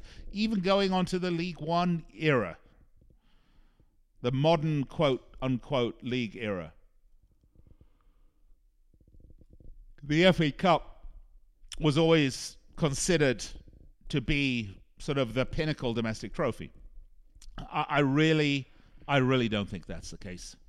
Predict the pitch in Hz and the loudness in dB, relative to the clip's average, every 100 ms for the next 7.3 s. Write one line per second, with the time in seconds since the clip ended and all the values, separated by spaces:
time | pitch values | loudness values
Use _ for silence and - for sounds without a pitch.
0 | - - 117 104 107 - - - - - | -18 -6 -2 -2 -4 -6 -10 -10 -12 -8
1 | 151 151 147 175 165 - 123 101 - - | 0 2 2 0 -4 -2 -2 -2 -8 -14
2 | - - 135 180 226 226 220 202 202 208 | -16 -12 2 4 6 4 4 4 4 2
3 | 208 185 190 - 196 180 185 180 190 180 | 2 0 0 2 0 2 0 0 -2 -2
4 | 185 185 180 185 - 196 190 165 147 156 | 0 -2 -2 -6 -2 -4 -4 -6 -4 -4
5 | 180 156 160 160 - 156 156 156 160 - | -2 -4 -4 -8 -4 -4 -2 -4 -4 -12
6 | - - _ - 143 147 143 147 - 123 | -20 -20 _ -8 0 4 4 2 0 -4
7 | 107 101 120 | -4 -6 -8